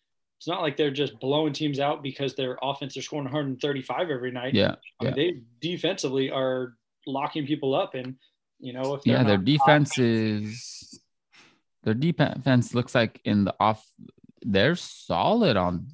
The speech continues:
Speaker 2: I think they're, like, one or two, aren't they? That's what I think last time I looked at, like, top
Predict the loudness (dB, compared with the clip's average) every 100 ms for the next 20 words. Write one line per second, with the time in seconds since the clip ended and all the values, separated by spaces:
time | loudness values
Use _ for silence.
0 | -2 2 4 6 6 6 6 6 6 4
1 | 2 2 2 0 0 0 2 2 0 -2
2 | 0 -2 -2 -2 -2 -4 -4 -6 0 0
3 | 0 -4 -6